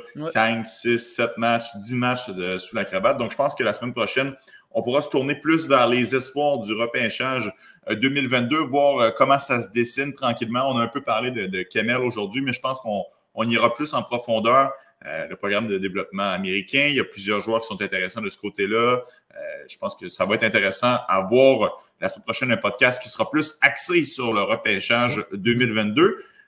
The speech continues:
Speaker 2: Euh, je vous souhaite, euh, un bon match ce soir contre le Kraken de Seattle. On regardera ça,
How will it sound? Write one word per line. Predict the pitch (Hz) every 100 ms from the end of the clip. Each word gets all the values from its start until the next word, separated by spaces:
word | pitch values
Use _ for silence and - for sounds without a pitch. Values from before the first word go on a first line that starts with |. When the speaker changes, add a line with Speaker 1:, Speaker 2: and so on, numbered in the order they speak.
| -
Speaker 2:
Euh, | 123 123 123 123
je | 117 123
vous |
souhaite, | 135 160 165 165 151
euh, | 143 131
un | 127
bon | 123 135
match | 165 214 - 151
ce | -
soir | 127 147 170 175
contre | - 123 117
le | 110
Kraken | - 143 120 - 151 156
de | 135
Seattle. | 117 - 139 113 151
On | 175 139
regardera | 107 113 107 104
ça, | 143